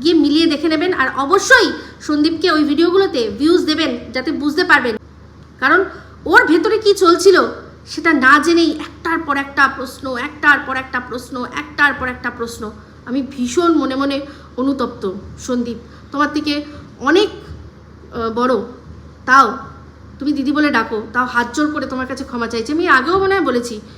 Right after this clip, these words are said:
কিন্তু সত্যি কথা সে সময় তোমার অবস্থাটা বুঝতে পারিনি, প্রত্যেকটা মুহূর্তে তোমাকে সন্দেহ করেছি, তার জন্য আজ ক্ষমা চাইছি।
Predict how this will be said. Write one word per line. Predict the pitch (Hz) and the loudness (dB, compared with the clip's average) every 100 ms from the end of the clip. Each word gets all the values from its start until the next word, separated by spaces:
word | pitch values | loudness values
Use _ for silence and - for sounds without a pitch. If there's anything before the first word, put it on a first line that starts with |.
| - - | -20 -18
কিন্তু | - 294 | -8 -4
সত্যি | 302 330 381 | -2 0 0
কথা | 330 302 | 0 0
সে | 302 285 | -2 -2
সময় | 311 302 | -2 -2
তোমার | 285 277 277 - - - - | -2 -2 -2 -8 -16 -20 -10
অবস্থাটা | 240 294 302 285 | -4 -2 0 -2
বুঝতে | 247 233 247 | -4 -4 -4
পারিনি, | 226 226 220 220 - - - - - | -4 -4 -8 -12 -18 -20 -20 -20 -10
প্রত্যেকটা | 277 302 - - | -8 -8 -8 -6
মুহূর্তে | 240 240 339 349 | -2 0 0 0
তোমাকে | 320 269 262 | -2 -2 -4
সন্দেহ | 247 226 214 214 | -8 -8 -8 -8
করেছি, | 220 220 - - | -10 -12 -12 -8
তার | 233 | -8
জন্য | 269 269 302 302 - - | -4 -4 -4 -6 -18 -6
আজ | - 269 - | 0 0 0
ক্ষমা | 226 208 | -8 -8
চাইছি। | 214 214 - | -10 -12 -12